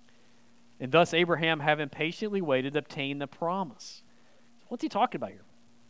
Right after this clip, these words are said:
Some of you already know he's ta-, he's, he's talking about the promises to Abraham, and there were several of them, so I'm just gonna walk you through very quickly. Genesis chapter twelve. Abr-, Abram, at the time,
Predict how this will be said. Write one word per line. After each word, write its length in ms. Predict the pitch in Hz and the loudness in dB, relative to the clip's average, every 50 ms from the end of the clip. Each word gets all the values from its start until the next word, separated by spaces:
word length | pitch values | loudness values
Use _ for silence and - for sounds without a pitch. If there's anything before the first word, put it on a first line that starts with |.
| - - - - - - - - - - - - - - - - - - - - - - - - - - | -20 -20 -20 -20 -20 -20 -20 -20 -20 -20 -20 -20 -20 -20 -20 -20 -20 -20 -20 -20 -20 -20 -20 -20 -20 -8
Some 160 | - 175 175 | -4 -2 0
of 80 | 175 165 | 4 6
you 60 | 180 | 8
already 180 | 175 180 175 165 | 8 8 8 6
know 180 | 165 170 196 | 6 6 6
he's 140 | 196 185 - | 6 4 4
ta-, 140 | - 190 180 | 4 2 2
he's, 240 | 156 160 143 160 180 - - - - - - - - | 2 0 -6 -8 -10 -16 -18 -20 -20 -20 -20 -14 -10
he's 220 | 151 151 143 - | -8 -8 -8 -6
talking 320 | - - 180 190 - 185 | 0 0 2 2 2 0
about 220 | 170 156 170 160 - | 2 4 4 4 4
the 80 | 160 | 2
promises 680 | - - - 180 175 170 196 226 240 226 - 254 220 - | -4 -4 2 6 8 8 8 6 4 0 -2 -4 -4 -4
to 140 | 220 160 165 | -2 0 0
Abraham, 340 | 170 156 143 147 160 175 185 | 0 0 0 0 0 0 0
and 80 | 180 | 0
there 80 | 175 180 | 0 0
were 80 | 190 196 | 0 -4
several 440 | - - - 196 185 165 156 139 127 | -8 -2 2 2 4 4 2 0 0
of 100 | 131 135 | -2 -2
them, 100 | 165 185 | -4 -6
so 100 | - 160 | -6 -6
I'm 60 | 147 | -6
just 100 | 160 - | -6 -6
gonna 120 | - 165 139 | -6 -6 0
walk 260 | 131 139 165 170 - | 2 4 4 4 2
you 60 | 175 | -2
through 180 | - 190 156 127 | -6 -6 -4 -2
very 220 | 143 156 214 220 | 0 0 0 -2
quickly. 500 | - - 151 151 147 - - 156 196 214 - - - - - - - - - - - - - - - - - - - - - | -4 -4 -4 -4 -4 -4 -6 -6 -6 -8 -10 -16 -20 -20 -20 -20 -20 -20 -20 -20 -20 -20 -20 -20 -20 -20 -20 -20 -20 -20 -14
Genesis 420 | - - 180 208 202 - 233 - - | -6 -4 -2 -2 -2 -2 -6 -8 -6
chapter 420 | - - 202 180 180 - - 175 | 0 2 2 2 2 0 -8 -14
twelve. 640 | - - - - 156 139 123 110 98 92 - - - - - - - - - - - - - - - - - - - - - - - - - - - - - - | -14 -14 -12 -6 -4 -4 -4 -4 -6 -12 -18 -20 -20 -20 -20 -20 -20 -20 -20 -20 -20 -20 -20 -20 -20 -20 -20 -20 -20 -20 -20 -20 -20 -20 -20 -20 -20 -14 -4 2
Abr-, 260 | 156 190 190 202 202 - - | 2 2 2 2 -2 -4 -2
Abram, 480 | 170 185 226 196 165 143 120 143 180 170 - - | 0 0 0 0 0 -4 -4 -6 -8 -12 -16 -20
at 80 | 135 - | -18 -16
the 80 | 139 | -16
time, 420 | - - 131 117 107 110 131 170 | -10 -8 -6 -6 -6 -8 -10 -12